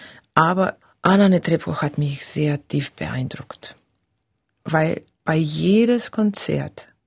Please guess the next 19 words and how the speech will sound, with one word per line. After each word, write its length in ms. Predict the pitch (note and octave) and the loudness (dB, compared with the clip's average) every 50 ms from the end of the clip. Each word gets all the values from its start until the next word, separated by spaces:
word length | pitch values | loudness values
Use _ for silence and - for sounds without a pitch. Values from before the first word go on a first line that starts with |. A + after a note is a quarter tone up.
| _ _ - | _ _ -6
war 200 | - D#3 D3+ D3+ | -4 -2 0 0
es 180 | D3+ - - | -2 -2 -2
ein 120 | D#3 D3+ C#3+ | -2 -4 -2
bisschen 480 | - C#3+ - - - C#3+ C#3 - - _ _ _ _ _ _ - | -2 -4 -4 -2 -2 -2 -4 -4 -8 _ _ _ _ _ _ 0
anders 480 | D#3+ D#3 D#3+ D#3 D3 D3 C#3 - - | 0 2 2 2 0 0 -2 -2 -4
gemacht 440 | - C#3+ C#3+ C#3+ C#3 C#3 - - - | -2 -2 0 0 -2 -4 -6 -10 -14
von 320 | - - C#3+ C#3+ C#3+ C#3+ - _ _ _ _ - | -8 -6 -4 -4 -4 -4 -8 _ _ _ _ 0
ihrer 300 | F3 F3+ F3 F3 E3+ - | 2 4 4 4 2 0
Interpretation, 960 | - E3 D#3 - E3 D#3+ D#3+ - D3+ D#3 - - D3+ - - - D#3+ D#3+ - | 0 -2 -2 0 -4 -4 -2 -4 -6 -4 -2 -4 -4 -2 -2 -2 0 0 0
ihrer 400 | - D#3+ D#3+ D#3 D#3+ D#3 D3+ D3+ - - - - - - - - - _ _ - | 0 0 0 0 2 0 -2 -2 -6 -14 -20 -20 -20 -20 -20 -20 -20 _ _ -2
Ausdruck 680 | - D#3 E3 F3+ F3 - - E3+ F3 E3+ - - - - _ _ - - - _ _ | 2 4 4 4 4 2 2 0 0 0 -2 -6 -14 -16 _ _ -20 -20 -20 _ _
oder 360 | - - F3 E3+ E3+ - - | -2 2 4 4 4 4 4
auch 260 | - D#3 E3 E3+ - - | 2 2 2 0 -4 -8
wie 340 | D#3 D#3+ F#3 G3+ G3+ F#3 E3+ | -2 0 2 2 2 0 0
hat 260 | - E3 D#3 - - | -4 -6 -6 -4 -4
sie 200 | - E3+ D#3+ - | -4 -4 -2 0
das 340 | - D#3 D#3 - - - _ _ _ _ _ | 0 0 0 -2 -6 -8 _ _ _ _ _
zum 220 | - - F3 D#3+ D#3 | -4 -2 0 0 0
Publikum 680 | - - F3 D#3 D#3 D#3 D3 - - D#3 D3 C#3+ - | 0 0 0 2 2 0 -2 -2 -4 -4 -2 -2 -4